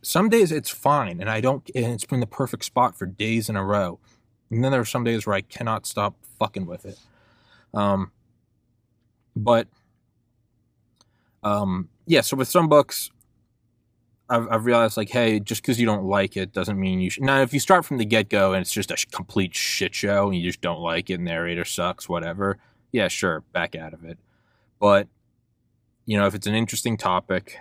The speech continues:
and if there's not another book on it, well, then you kinda gotta bulldoze through it. And so, <clears throat> kind of taking that mindset back to Phenomena, I was like, I,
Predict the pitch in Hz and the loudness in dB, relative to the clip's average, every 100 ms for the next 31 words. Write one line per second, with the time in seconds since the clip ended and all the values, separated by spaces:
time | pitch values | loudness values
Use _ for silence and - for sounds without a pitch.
0 | - 101 98 - 92 107 104 107 - 101 | -12 -6 -4 -2 -2 2 2 0 -2 -2
1 | 95 90 - 120 95 85 85 82 - _ | 0 -2 0 -2 -2 -6 -6 -10 -14 _
2 | _ _ _ _ _ _ _ _ _ 110 | _ _ _ _ _ _ _ _ _ -4
3 | 107 107 98 - 107 95 92 90 85 - | -2 0 -2 -2 -2 0 -2 -2 -4 -8
4 | _ _ - 95 85 85 - 80 - - | _ _ -10 -6 -6 -6 -10 -12 -14 -20
5 | _ _ _ _ _ - - - - - | _ _ _ _ _ -20 -20 -20 -20 -20
6 | - _ _ 135 127 135 131 120 - - | -20 _ _ 0 2 6 6 4 0 -2
7 | - - - - - - - 180 143 _ | 2 4 2 0 -4 -8 2 2 2 _
8 | _ _ _ _ _ _ _ _ _ - | _ _ _ _ _ _ _ _ _ 2
9 | 175 143 135 113 110 110 107 113 104 104 | 4 4 2 0 0 -2 0 -2 2 2
10 | 110 - - 101 95 95 95 95 - _ | 0 -4 -6 -2 0 0 -2 -4 -6 _
11 | _ _ _ _ _ _ _ _ _ - | _ _ _ _ _ _ _ _ _ -6
12 | 113 110 101 - 117 | -2 0 -2 -2 -4